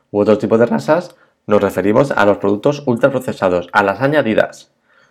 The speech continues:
no al, a las naturalmente presentes en alimentos. ¿De acuerdo? Me gustaría que esto quedara bien clarinete. Que ni, que luego viene el gurú de turno a decir que las frutas son malas porque tienen fructosas. Vamos, no me jodas,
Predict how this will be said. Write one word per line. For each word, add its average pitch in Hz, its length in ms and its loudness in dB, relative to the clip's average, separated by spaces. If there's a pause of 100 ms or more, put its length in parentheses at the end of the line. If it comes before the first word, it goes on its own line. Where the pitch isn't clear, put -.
(180)
no 113 280 4
al, 131 420 2
a 107 100 0
las 101 340 -2
naturalmente 110 520 2
presentes 127 300 -4
en 131 60 -2
alimentos. 85 640 -8 (580)
¿De - 80 -12
acuerdo? 165 580 4 (920)
Me 101 80 2
gustaría 104 380 4
que 135 80 4
esto 135 240 0
quedara 120 260 4
bien 131 280 0
clarinete. 113 600 2 (880)
Que 101 140 -2
ni, 107 240 -2
que 113 100 -2
luego 127 220 8
viene 127 200 4
el 101 100 0
gurú 123 200 0
de 139 120 8
turno 156 280 2
a 120 60 8
decir 107 220 0
que - 80 -4
las 95 120 2
frutas - 240 2
son 104 180 -4
malas 135 240 2
porque 95 200 -4
tienen 113 200 0
fructosas. - 760 -4 (1200)
Vamos, 101 360 2
no 131 80 2
me - 80 0
jodas, - 560 -8